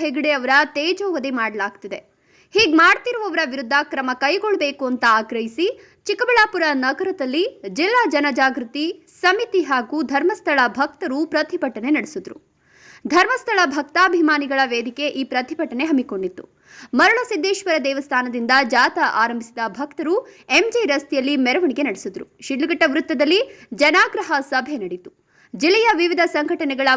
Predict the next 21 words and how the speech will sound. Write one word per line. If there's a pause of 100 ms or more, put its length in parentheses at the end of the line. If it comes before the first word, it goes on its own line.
ಮುಖಂಡರು, (360)
ವಿವಿಧ (260)
ಜಾತಿ (160)
ಧರ್ಮಗಳ (160)
ಮುಖಂಡರು, (460)
ವಿವಿಧ (140)
ರಾಜಕೀಯ (100)
ಪಕ್ಷಗಳ (180)
ಮುಖಂಡರು, (460)
ಕರ್ನಾಟಕ (140)
ರಕ್ಷಣಾ
ವೇದಿಕೆ (100)
ಶಿವರಾಮೇಗೌಡ (100)
ಬಣದ (160)
ಕಾರ್ಯಕರ್ತರು, (280)
ಜೈನ (120)
ಸಮುದಾಯದ (120)
ಮುಖಂಡರು (220)
ಪ್ರತಿಭಟನಾ (140)
ಮೆರವಣಿಗೆಯಲ್ಲಿ (100)
ಭಾಗವಹಿಸಿದ್ರು.